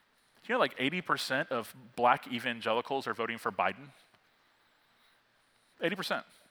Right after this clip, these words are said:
Does that mean you have to as a black evangelical? Of course not. But before you go crazy and tell people that they are, don't understand what, what it means to be an evangelical, why don't you ask somebody why?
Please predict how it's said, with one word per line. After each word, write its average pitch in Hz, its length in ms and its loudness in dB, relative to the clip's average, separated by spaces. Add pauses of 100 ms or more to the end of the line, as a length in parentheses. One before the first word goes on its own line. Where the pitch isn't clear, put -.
(220)
Does - 80 -8
that 151 140 8
mean 139 160 -2
you 151 160 0
have 185 240 6
to 208 180 0
as 190 80 2
a 196 60 2
black 185 400 6
evangelical? 196 520 2
Of 196 120 -4
course - 260 -4
not. - 240 -4 (1080)
But 139 100 -8
before 165 320 0
you 165 80 -2
go 151 160 2
crazy 151 640 2
and 135 140 -4
tell 156 160 4
people 151 240 0
that 139 120 0
they 139 280 6
are, 127 400 6 (400)
don't 143 120 4
understand 143 360 4
what, 131 240 -2
what 147 200 2
it 147 120 0
means 147 160 0
to 139 80 -4
be 143 60 6
an 143 60 2
evangelical, 139 580 2
why - 80 -2
don't - 140 -2
you 247 100 0
ask 185 240 4
somebody 175 320 4
why? 98 520 0